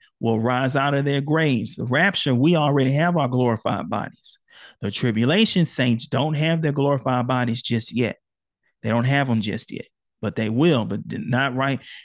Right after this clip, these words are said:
As of now, John says they don't have 'em right now. Why? 'Cause he said, "I just see their souls."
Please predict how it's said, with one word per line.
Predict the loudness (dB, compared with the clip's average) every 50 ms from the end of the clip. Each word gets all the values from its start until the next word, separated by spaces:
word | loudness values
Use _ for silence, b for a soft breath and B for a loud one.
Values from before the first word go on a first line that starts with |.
| B -4
As | -2 -2 0 0
of | 0 0 2
now, | 2 4 4 4 4 4 2
John | 2 2 0 2 2 2 2
says | 2 2 2 0 2 2
they | 2 0 2
don't | 2 2 2
have | 2 2 0 0
'em | 0 0
right | 0 0 0 0
now. | 0 0 0 0 0
Why? | 0 0 0 0 -2
'Cause | -2 -4 -6 -4
he | -4
said, | -2 -2 -2 -2
"I | -2 -2
just | -2 -2 0 0
see | 0 0
their | 0 0 -2
souls." | -2 -2 -2 -2 -2 -4 -6 -8 -12 -14 -16